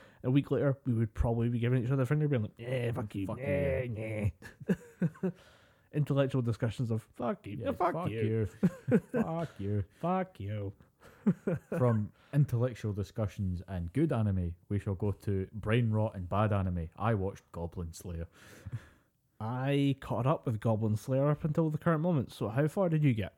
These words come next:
Speaker 2: I got episode one. <laughs>
Speaker 1: Okay, so you watched episode one, which is where we last left off, which
Speaker 2: Yeah,
Speaker 1: actually,
Speaker 2: and
Speaker 1: you
Speaker 2: I
Speaker 1: mentioned P S As, and I'm like, "Oh shit, Goblin Slayer, yeah, I forgot
Speaker 2: I
Speaker 1: to talk about that."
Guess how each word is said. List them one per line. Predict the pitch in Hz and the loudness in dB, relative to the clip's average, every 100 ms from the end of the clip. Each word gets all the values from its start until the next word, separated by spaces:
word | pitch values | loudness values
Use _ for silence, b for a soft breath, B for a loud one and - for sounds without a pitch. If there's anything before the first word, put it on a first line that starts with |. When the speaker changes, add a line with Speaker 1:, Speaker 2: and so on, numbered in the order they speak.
| - | -4
Speaker 2:
I | 98 | -4
got | 110 | -2
episode | 107 - 90 85 - | -2 -4 -10 -10 -8
one. | 85 110 98 135 - | -2 -2 0 -2 -2
<laughs> | B B B | B B B
Speaker 1:
Okay, | 175 - | -2 2
so | 135 127 | 2 4
you | 165 | 6
watched | 180 175 | 6 4
episode | 156 - 131 | 0 2 2
one, | 117 113 | 4 2
which | 87 | 2
is | 120 - | -2 -2
where | 117 | 0
we | 110 | 2
last | 107 170 202 - | 2 0 -2 0
left | 123 - | 0 0
off, | 120 107 | -2 0
which | 123 | -2
Speaker 2:
Yeah, | 95 117 | -2 -2
Speaker 1:
actually, | 101 120 | 0 2
Speaker 2:
and | 117 | 4
Speaker 1:
you | 117 | 6
Speaker 2:
I | |
Speaker 1:
mentioned | 151 147 147 | 6 6 4
P | - 151 | 4 4
S | 123 | 4
As, | 139 131 | 4 4
and | 117 | 2
I'm | 107 | 2
like, | - - | -2 -4
"Oh | 202 | -4
shit, | 151 208 - | 0 0 2
Goblin | 160 151 135 | 2 4 4
Slayer, | 127 113 | 4 2
yeah, | 120 | 2
I | 110 | 0
forgot | 127 | 2
Speaker 2:
I | 107 | 2
Speaker 1:
to | |
talk | 104 123 | 4 0
about | 107 | 0
that." | 87 | -6